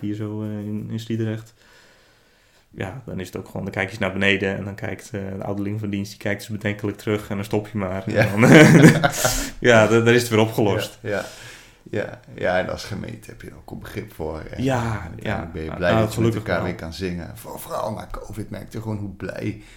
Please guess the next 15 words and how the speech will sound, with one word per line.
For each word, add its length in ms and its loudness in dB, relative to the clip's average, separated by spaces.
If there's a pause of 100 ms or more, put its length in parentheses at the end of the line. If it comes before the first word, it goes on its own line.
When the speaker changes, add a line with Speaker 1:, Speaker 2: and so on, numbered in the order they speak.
(280)
Speaker 2:
iedereen 380 -6
was 180 -4
dat 80 -6
Speaker 1:
Ja. 160 -4
Speaker 2:
het 100 -6
gewoon 180 -6
weer 300 -8 (140)
gewoon 320 -12
zo 160 -8
kon. 320 -10 (340)
Speaker 1:
Ja. 460 -10 (360)
Ja, 380 -20
en 100 -12
dan, 140 -10
dan, 180 -14